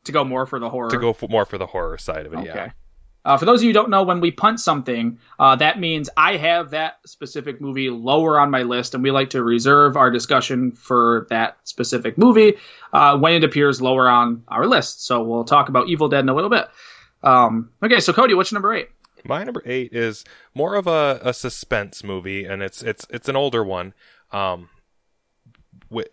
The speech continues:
Speaker 2: wi-, wi-, sorry, little stutter there. So my, my number eight is The Silence of the Lambs.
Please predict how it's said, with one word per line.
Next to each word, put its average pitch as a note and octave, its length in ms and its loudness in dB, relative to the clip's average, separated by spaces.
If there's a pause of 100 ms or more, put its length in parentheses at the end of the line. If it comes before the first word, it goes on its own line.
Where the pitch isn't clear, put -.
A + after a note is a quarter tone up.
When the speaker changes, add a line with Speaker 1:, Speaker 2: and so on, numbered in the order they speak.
(120)
Speaker 2:
wi-, G2+ 180 -14 (160)
wi-, - 240 -20 (2500)
sorry, E2+ 320 -10 (480)
little F#2 300 -10 (140)
stutter F#2+ 360 -4
there. F2 260 -6
So G#2+ 120 -16
my, C3+ 320 -4
my C#3 160 0
number C#3+ 580 0 (480)
eight G#2+ 440 -4
is F#2+ 580 -6 (380)
The G2+ 80 -10
Silence D#3 420 -4
of C3+ 80 -6
the A2+ 100 -2
Lambs. D#2 560 -10